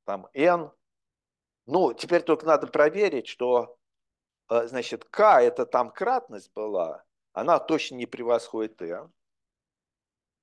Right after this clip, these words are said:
K не превосходит n у нас. А,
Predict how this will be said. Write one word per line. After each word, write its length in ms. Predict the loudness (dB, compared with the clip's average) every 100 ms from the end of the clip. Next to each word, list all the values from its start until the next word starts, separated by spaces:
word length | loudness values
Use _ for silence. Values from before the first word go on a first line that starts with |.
| _ _ _ _ _ _ _ _ _ 0
K 140 | 0
не 120 | 0 -6
превосходит 800 | -8 -4 -4 -4 -6 -6 -6 -4
n 260 | -4 -4
у 80 | -8
нас. 400 | -8 -8 -10 -18 _ _ _ _ _ _ _ _ _ _ _ _ _ _ 0
А, 680 | 4 6 6 6 4 0